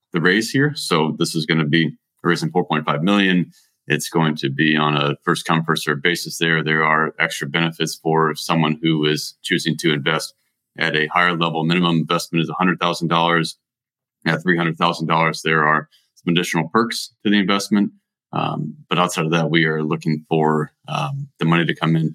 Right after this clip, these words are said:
to help us get started with construction. The architectural plans are done. Uh, utilities are, are there on the street. We are ready to, um, we are ready to start the construction here. Contractors are,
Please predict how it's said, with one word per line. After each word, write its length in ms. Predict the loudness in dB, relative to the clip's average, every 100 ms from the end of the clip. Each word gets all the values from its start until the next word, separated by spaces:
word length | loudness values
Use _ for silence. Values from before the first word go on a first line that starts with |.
| -2
to 140 | -2
help 200 | 0 -2
us 140 | -2 -4
get 160 | -6
started 260 | -2 0 0
with 140 | -4
construction. 540 | -6 -2 -2 -2 -2 0
The 100 | 2
architectural 500 | 0 0 -2 -2 -4
plans 320 | -2 0 0
are 80 | -2
done. 460 | 0 2 2 -2 -8 _ _ _ -6
Uh, 120 | -2
utilities 600 | 0 0 2 2 2 0
are, 220 | -2 -2
are 60 | -2
there 180 | 0 2
on 80 |
the 60 | 0
street. 320 | 0 0 0
We 120 | 2 2
are 100 | 2
ready 280 | 0 0 -4 -2
to, 340 | 2 2 0 _ _
um, 380 | -4 -2 -4 -8 -16 _
we 160 | -2 0
are 80 | 2
ready 200 | 0 -2
to 80 |
start 300 | -2 -2 -4 -10
the 80 | -12
construction 500 | -8 -2 -2 -2 -6
here. 160 | -6 -2
Contractors 500 | -2 0 -4 -2 -2
are, 160 | 0 0